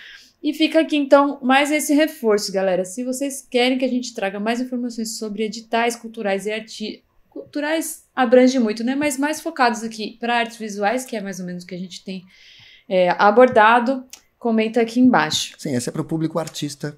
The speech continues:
Speaker 2: né? Como profissão
Speaker 1: Isso.
Speaker 2: de arte. E, às vezes, a gente tem um público mais diverso que não é só composto de artistas, mas de interessados
Speaker 1: Uhum.
Speaker 2: por arte em geral.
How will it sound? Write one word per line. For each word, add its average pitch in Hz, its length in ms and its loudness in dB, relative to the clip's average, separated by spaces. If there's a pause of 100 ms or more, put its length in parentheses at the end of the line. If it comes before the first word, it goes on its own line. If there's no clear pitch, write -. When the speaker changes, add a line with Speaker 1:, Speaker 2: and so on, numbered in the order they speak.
(100)
Speaker 2:
né? 175 300 -8
Como 127 180 -4
profissão 117 400 -8
Speaker 1:
Isso. 117 460 -6
Speaker 2:
de 117 240 -8
arte. 76 380 -14
E, 87 560 -14
às 95 160 -14
vezes, 101 380 -10
a 101 80 -10
gente 104 180 -10
tem 110 100 -10
um 107 80 -8
público 107 400 -10
mais 104 180 -4
diverso 92 520 -6
que 95 80 -8
não 90 160 -4
é 90 40 -6
só 92 120 -10
composto 90 360 -12
de 87 160 -10
artistas, 92 600 -12
mas 92 240 -8
de 127 200 -10 (320)
interessados 202 840 -6
Speaker 1:
Uhum. 240 80 -16 (280)
Speaker 2:
por 123 140 -8
arte 80 640 -14
em 87 100 -6
geral. 78 380 -14